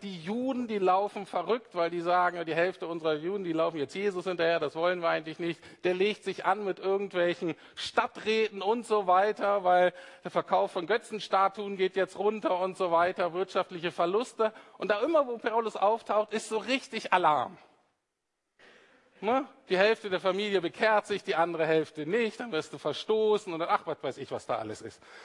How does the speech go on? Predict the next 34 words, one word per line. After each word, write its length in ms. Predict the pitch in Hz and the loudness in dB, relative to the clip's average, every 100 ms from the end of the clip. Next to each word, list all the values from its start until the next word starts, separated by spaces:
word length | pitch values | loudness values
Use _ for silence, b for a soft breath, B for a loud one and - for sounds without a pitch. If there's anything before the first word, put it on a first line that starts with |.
| B B B B B B B _ _ _ _ _ _ _ _ _ b b b _ | B B B B B B B _ _ _ _ _ _ _ _ _ b b b _
Paulus 380 | 190 240 294 226 | 4 4 2 0
macht 240 | 202 - | 0 0
richtig 380 | 262 - 220 - | -6 -4 -8 2
Dampf 440 | 170 160 190 320 - - - _ _ - | 4 4 0 -6 -8 -20 -20 _ _ -2
und 180 | 220 | -2
zieht 300 | - 277 285 | 0 -2 2
dann 240 | 254 233 226 | 2 0 2
weiter 720 | 254 285 285 233 220 294 277 | 4 4 2 2 4 4 0
und 80 | 226 | -2
dann 100 | 240 | 0
sagt 140 | 247 | 2
er, 60 | 220 | 2
„Hey 120 | 269 | 2
Titus, 720 | - 285 277 247 302 - - - _ _ _ _ B B B B B B B B B _ _ | 0 -6 2 2 2 -2 -16 -20 _ _ _ _ B B B B B B B B B _ _
ähm, 340 | 190 214 220 196 - - | 2 4 0 -6 -8 0
kannst 260 | 214 294 | 0 2
du 40 | 269 | 0
das 140 | 226 | 0
mal 200 | 220 214 | 2 0
in 60 | 196 | 2
Ordnung 440 | 202 240 202 190 | 2 2 0 0
bringen, 320 | 156 180 214 | 2 2 2
was 140 | 202 180 | 0 -2
ich 100 | 180 | 2
da 80 | |
hinterlassen 640 | 185 190 180 175 190 - 156 | 2 4 4 6 4 2 2
habe?“ 240 | 170 190 | 4 2
Und 120 | 180 | -2
Titus 260 | - 196 185 | -6 -4 2
sagt, 120 | 185 | 4
„Ja, 100 | 180 | 4
schönen 260 | - 208 196 | 0 -4 2
Dank 280 | 180 165 147 | 2 2 2
auch.“ 280 | 117 107 | 2 2